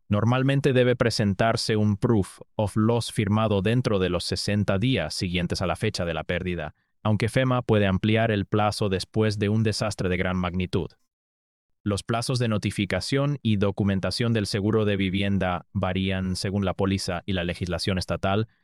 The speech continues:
por lo que deben confirmarse por escrito con la aseguradora correspondiente. Salvo que exista un problema urgente de seguridad,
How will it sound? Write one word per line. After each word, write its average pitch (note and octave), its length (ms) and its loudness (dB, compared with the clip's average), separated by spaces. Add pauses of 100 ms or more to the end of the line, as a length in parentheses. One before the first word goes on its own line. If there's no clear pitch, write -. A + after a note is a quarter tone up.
(160)
por A#2 140 0
lo A2+ 120 2
que A2+ 120 2
deben B2+ 280 4
confirmarse A2 680 2
por G2 120 2
escrito A2+ 420 -2
con G2 280 0
la F#2 80 0
aseguradora G#2+ 840 0 (180)
correspondiente. F2 840 -4 (1080)
Salvo D3 380 0
que C#3 80 0
exista C#3+ 340 0
un C#3 80 2
problema C3 400 4
urgente A#2+ 460 2
de G2 100 2
seguridad, F#2 540 0